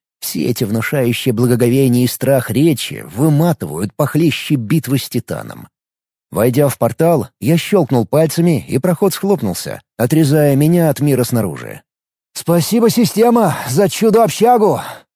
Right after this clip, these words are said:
Стремительным вихрем я устремился в блаженные комнаты с мягкими кроватями и надолго занял чью-то койку, пока хозяин был за работой.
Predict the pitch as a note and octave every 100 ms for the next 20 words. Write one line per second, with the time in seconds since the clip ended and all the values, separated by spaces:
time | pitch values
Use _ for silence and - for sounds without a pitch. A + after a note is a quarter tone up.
0 | _ - - G#2 C3 C3 C3 B2+ D#3 E3
1 | E3 D3+ E2 A2 D3+ - E3 E3+ F3 -
2 | D#3 A#2+ D#3 C#3 F3 C#3+ C#3+ B2+ - G3
3 | C#3+ E3 D3+ F#3 F#3 A#2+ E3 E3 E3 D#3+
4 | D3 - B1+ A1 - - C3+ A3 D#3+ G3
5 | G3+ G3 D3 D#3 G3 G#3 G#3+ - F#2+ B2+
6 | E3 - D2+ C#2 - C#2+ B1+ _ G#3 -
7 | F3 F#3 D#3 A#2 F#2+ G#2 F#3 G#2+ G#2 C3
8 | D3 E2+ B1 A1